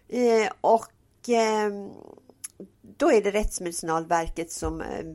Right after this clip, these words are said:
bidrar med att göra en riskbedömning då till domstolen. Domstolen har olika typer av underlag när domstolen ska ta beslut i frågan.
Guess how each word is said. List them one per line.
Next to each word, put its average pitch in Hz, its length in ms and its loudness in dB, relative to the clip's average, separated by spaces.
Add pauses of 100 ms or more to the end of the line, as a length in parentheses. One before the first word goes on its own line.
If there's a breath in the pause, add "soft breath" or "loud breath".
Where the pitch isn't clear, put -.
(180)
bidrar 165 460 0
med 160 220 -4
att - 160 -10
göra 165 240 -2
en 143 180 -8
riskbedömning 160 1400 -6
då - 320 -8
till - 160 -12
domstolen. - 720 -14
Domstolen 180 580 -4
har 160 200 0
olika 190 400 -4
typer 170 300 -8
av 151 160 -6
underlag 160 520 -6
när 170 120 -10
domstolen 165 540 -14
ska 170 180 -12
ta 156 200 -8
beslut - 480 -10
i - 60 -12
frågan. - 480 -10